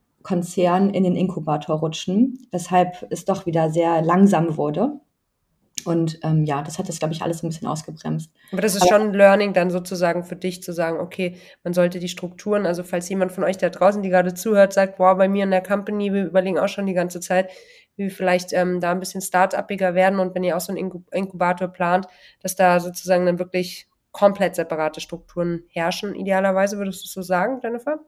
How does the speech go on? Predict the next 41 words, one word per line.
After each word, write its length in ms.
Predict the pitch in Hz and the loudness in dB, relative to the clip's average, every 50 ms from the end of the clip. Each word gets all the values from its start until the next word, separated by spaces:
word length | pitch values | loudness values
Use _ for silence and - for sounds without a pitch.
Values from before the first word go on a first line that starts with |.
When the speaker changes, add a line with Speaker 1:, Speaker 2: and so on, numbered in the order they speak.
| _ _ _ _ _ _ - | _ _ _ _ _ _ -8
Speaker 1:
Absolut. 500 | 196 202 - - 196 190 202 208 202 202 | -8 -6 -2 -2 0 2 4 4 4 2
Ich 160 | - 185 - | -2 -6 -6
glaub, 160 | - 196 220 - | -4 -2 0 0
ich 140 | 233 220 | -2 -2
Speaker 2:
Mhm. 40 | 247 | 0
Speaker 1:
würde, 140 | 214 214 202 208 202 - - - _ - - | -2 0 2 2 0 0 -2 -8 _ -6 -4
ich 100 | 202 202 | -2 0
würde 120 | 220 208 | 0 0
das 200 | 202 208 208 208 | 2 0 0 0
wirklich 260 | 214 214 208 214 - - | -2 -6 -6 -4 -2 -2
mit 160 | 214 208 214 | -2 -2 0
Investoren 680 | - 202 208 196 190 190 - - - 220 220 233 233 233 | 2 2 4 4 2 0 -4 -4 0 0 2 4 4 2
und 120 | - 180 | 2 0
Startups, 560 | 180 - 180 196 202 202 190 - - - - - | -2 -4 -4 -4 -2 -4 -6 -8 -12 -16 -12 -10
ähm, 240 | - 175 180 180 180 | -6 -4 -4 -4 -4
vergleichen. 580 | - - 170 170 170 180 190 196 - - 156 | -6 -6 -4 0 0 2 0 0 -2 -6 -6
Also 160 | - 180 175 | -6 -6 -6
ich 80 | 180 - | -6 -6
glaube, 240 | - 180 196 196 190 | -4 -2 -2 0 -2
Speaker 2:
Mhm. 40 | 185 | -2
Speaker 1:
wenn 100 | 180 180 | -4 -4
ich 140 | - - _ | -6 -10 _
das, 220 | 392 - _ _ _ _ _ _ _ _ _ _ _ _ _ _ - | -20 -20 _ _ _ _ _ _ _ _ _ _ _ _ _ _ 0
ähm, 520 | 185 185 185 185 180 180 180 180 175 - - - - - - _ - - - - | 2 4 4 4 2 2 0 0 -2 -4 -10 -14 -14 -14 -14 _ -18 -20 -6 -2
wenn 180 | - 185 196 - | 0 0 0 0
ich, 260 | 196 196 - - _ _ _ - - - _ _ | -2 -4 -6 -10 _ _ _ -20 -20 -20 _ _
also 220 | - 180 175 180 | -4 -2 0 0
meine 440 | 190 185 175 190 208 220 214 208 185 | 0 2 4 4 6 6 6 6 4
Idee 460 | 180 190 160 156 196 208 240 269 233 | 2 0 0 0 2 4 4 4 4
wäre, 220 | 202 214 214 202 202 | 4 2 2 2 -2
ich 160 | 180 - - | -4 -6 -8
hab 120 | - 180 180 | -10 -8 -6
natürlich 340 | 180 175 - 170 170 - - | -6 -6 -6 -6 -4 -4 0
auch 80 | 196 | 2
nicht 180 | 214 233 233 - | 2 2 2 0
die 100 | 208 190 | -2 -2
Weisheit 340 | 185 196 208 208 220 208 214 | 0 0 0 0 -2 0 0
mit 360 | 202 202 202 - - - - - | 0 0 -2 -6 -14 -20 -8 -4
Löffeln 380 | 185 202 208 202 220 208 208 | -2 -2 0 0 0 0 2
gefressen, 480 | 202 202 202 - 202 208 202 - 214 190 | 2 0 0 -2 -4 -4 -2 -2 -4 -2
aber 340 | 185 180 180 180 180 180 | -2 -2 -2 -2 -2 -4